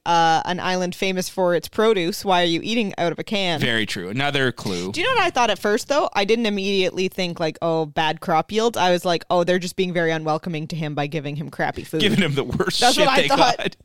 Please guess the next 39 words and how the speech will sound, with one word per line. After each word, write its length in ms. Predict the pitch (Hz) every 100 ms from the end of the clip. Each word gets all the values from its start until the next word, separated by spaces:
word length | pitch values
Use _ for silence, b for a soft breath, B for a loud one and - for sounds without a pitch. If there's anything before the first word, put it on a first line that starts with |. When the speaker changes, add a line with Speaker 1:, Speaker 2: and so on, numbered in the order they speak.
| - -
Speaker 2:
<laughs> 240 | 233 -
Yeah, 280 | 160 139 123
exactly. 580 | 135 139 123 120 135 113
But 200 | 123 104 B B
he 200 | - 160
says, 440 | - 165 143 131
um, 400 | 143 123 110 107 - _ _ _
you 140 | 147
know, 120 | 131
and 320 | 127 123 123 117 - _ _
to 100 | - 135
make 240 | 123 120
it 80 | 120
kind 180 | 139 117
of 60 |
more 260 | 110 151 185
on 160 | 135 113
the 80 | 101
head, 380 | - 95 101 95 _ _ _ _ _ _ _ -
she's 280 | - 131 113
like, 180 | 113 113
"Well, 220 | 127 117 B B B B _
what'll 240 | 143 139
you 140 | 139 131
have 200 | 135 139
for 120 | 135
dessert?" 460 | 123 113 135 135 -
And 160 | 110 113
he 140 | 117
says, 480 | - 117 107 104 120
um, 400 | 104 101 98 92 -
"Oh, 80 | 123
I'll 160 | 123 131
have 220 | 175 139
one 140 | 127
of 60 | 127
your 120 | 107
famous 440 | - 117 123 127 127
apples." 560 | 143 220 190 - -